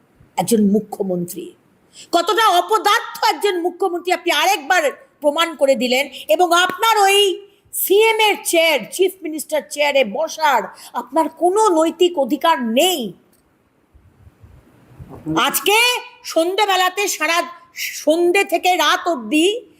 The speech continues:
Speaker 1: আজকে ধর্ষণ হয়েছে, কই কলেজ কর্তৃপক্ষ এফআইআর করেনি তো?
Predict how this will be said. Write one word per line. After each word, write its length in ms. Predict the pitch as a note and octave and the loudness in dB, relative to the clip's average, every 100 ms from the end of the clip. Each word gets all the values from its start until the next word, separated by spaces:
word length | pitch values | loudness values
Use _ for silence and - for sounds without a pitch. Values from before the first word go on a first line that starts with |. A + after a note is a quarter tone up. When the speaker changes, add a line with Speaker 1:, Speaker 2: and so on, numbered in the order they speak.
| _ | _
Speaker 1:
আজকে 300 | - C#4 E4+ | -6 -4 -2
ধর্ষণ 520 | C4+ G3 D#4 - F4+ E4+ | -2 0 0 0 0 2
হয়েছে, 400 | B3+ C4+ C4+ C4+ F4 A4 - _ _ _ _ _ _ _ _ _ _ _ _ | 2 2 2 2 2 0 -8 _ _ _ _ _ _ _ _ _ _ _ _
কই 120 | G4 G4 | 2 2
কলেজ 360 | A#3+ B3 E4 G4 - | 2 2 2 0 -2
কর্তৃপক্ষ 600 | F4+ F4+ G4 G#4 - G4+ | -2 2 0 0 -2 2
এফআইআর 560 | G#4 E4+ - F#4 F#4+ | 4 2 2 2 0
করেনি 340 | G4 G4+ G4+ G4+ | 0 -2 -2 -2
তো? 140 | G4+ | -2